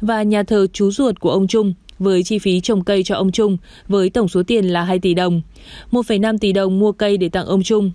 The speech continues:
để trồng tại nhà người thân. Nguồn tiền mua cây tặng ông Trung được vị giám đốc trích từ tiền có được nhờ chủ tịch đã tạo điều kiện cho thực hiện các hợp đồng trồng cây xanh với Hà Nội.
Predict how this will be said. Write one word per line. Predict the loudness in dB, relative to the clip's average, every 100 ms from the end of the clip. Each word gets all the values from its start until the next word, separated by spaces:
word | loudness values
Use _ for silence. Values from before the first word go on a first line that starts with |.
| -2
để | 0 2 0
trồng | 0 0
tại | 0 0
nhà | 0 0
người | 0
thân. | 0 0 0 -2 -8 -20 -20 -18 -4
Nguồn | -2 0
tiền | 0 0
mua | 2 2 2
cây | 0 -2
tặng | -2 -6
ông | -2 0
Trung | 2 0 0 -4
được | -2 0 0 0
vị | 0 0
giám | 0 0
đốc | 0 -2
trích | -2 -2 0
từ | -2
tiền | 0 0 0
có | 0 0
được | 0 -2 -4 -10 0
nhờ | 2 2
chủ | 0 0
tịch | 0 -2 -2
đã | -2
tạo | 0 0
điều | 0
kiện | 0 0 0
cho | 0 0
thực | 0
hiện | 0 -2 0
các | -2
hợp | 0
đồng | 0 0
trồng | 0 -2
cây | 0 0
xanh | 0 -2
với | 0
Hà | 0 0
Nội. | 0 -2